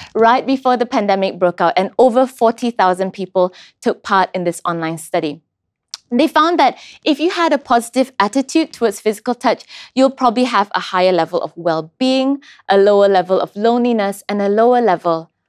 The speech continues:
of stress. This past year, many of us have missed being able to give our loved ones a hug. We've gone a year and a half without hugs,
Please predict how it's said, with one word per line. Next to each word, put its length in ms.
of 100
stress. 720
This 180
past 380
year, 160
many 320
of 120
us 180
have 260
missed 500
being 160
able 300
to 120
give 200
our 80
loved 260
ones 380
a 60
hug. 340
We've 140
gone 180
a 80
year 260
and 140
a 40
half 280
without 400
hugs, 480